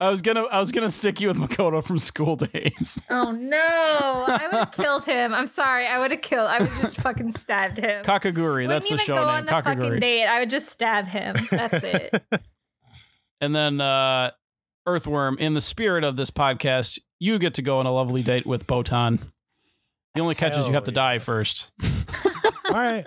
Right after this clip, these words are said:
Speaker 3: I, I think that's, that's
Speaker 1: But
Speaker 3: worth
Speaker 1: then,
Speaker 3: it.
Speaker 1: then they'll resurrect you. It's fine. Don't worry about it. Somehow.
Speaker 3: Man.
Speaker 1: They'll get the Dragon Balls, 'cause that makes sense.
Speaker 3: Nick, two fantasies,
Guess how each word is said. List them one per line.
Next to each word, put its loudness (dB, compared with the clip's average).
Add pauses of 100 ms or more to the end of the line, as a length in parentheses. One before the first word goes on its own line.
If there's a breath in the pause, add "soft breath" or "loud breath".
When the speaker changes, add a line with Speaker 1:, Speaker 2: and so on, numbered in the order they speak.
(100)
Speaker 3:
I, 2
I 0
think -2
that's, 0
that's -2
Speaker 1:
But -6
Speaker 3:
worth 0
Speaker 1:
then, 0
Speaker 3:
it. -6
Speaker 1:
then 2
they'll 0
resurrect 0
you. 0
It's -4
fine. -2
Don't 0
worry 2
about -2
it. -10 (540)
Somehow. 0
Speaker 3:
Man. -2
Speaker 1:
They'll 2
get 0
the -2
Dragon 2
Balls, 0
'cause -2
that 0
makes 0
sense. -2 (160)
Speaker 3:
Nick, 0
two 0
fantasies, 0